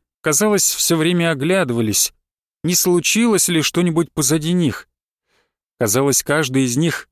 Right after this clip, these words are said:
приостанавливал себя, чтобы не забыться и не потеряться. И громкий,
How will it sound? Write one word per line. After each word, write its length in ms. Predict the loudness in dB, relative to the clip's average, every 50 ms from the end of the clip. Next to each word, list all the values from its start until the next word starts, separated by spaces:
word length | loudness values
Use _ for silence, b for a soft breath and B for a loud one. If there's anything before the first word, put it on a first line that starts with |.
| _ _ _ _ -4
приостанавливал 920 | -2 0 0 0 0 0 -2 -2 0 0 0 0 0 0 0 0 0 0 0
себя, 320 | 0 0 0 0 -2 -2
чтобы 340 | -2 -4 -6 -2 -2 0 0
не 140 | 0 0 0
забыться 520 | 0 -2 -2 0 -2 -2 0 0 0 0
и 80 | 0 0
не 140 | 0 -2
потеряться. 680 | -2 -4 -4 -2 0 0 0 0 0 -2 -2 -2 -4 -6 _ _ _ _ _ _ _ _ _ _ _ _ _ _ _ _ _ _ _ _ _ _ _ _ -6
И 100 | -4 -4
громкий, 800 | -2 0 0 2 2 2 2 0 0 0 0 0 0 0 -2